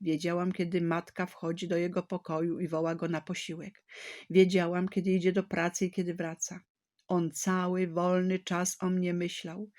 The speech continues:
Słyszałam wyzwiska i groźby. Czułam jego wściekłość.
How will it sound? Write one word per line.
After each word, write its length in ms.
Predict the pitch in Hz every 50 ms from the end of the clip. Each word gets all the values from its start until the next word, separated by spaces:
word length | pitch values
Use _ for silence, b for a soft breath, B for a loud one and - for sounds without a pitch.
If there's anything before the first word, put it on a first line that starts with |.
| B B B B B
Słyszałam 600 | B - - 190 185 - - 196 185 190 196 190
wyzwiska 680 | 185 196 190 180 180 170 190 185 - - - - - 185
i 160 | - - 208
groźby. 580 | 175 190 185 175 165 165 170 160 - 156 165 - _ _ _ _
Czułam 400 | - - 214 202 196 190 196 196
jego 220 | 190 190 180 196
wściekłość. 880 | 196 - - - - - 185 175 - - - - 165 - - - -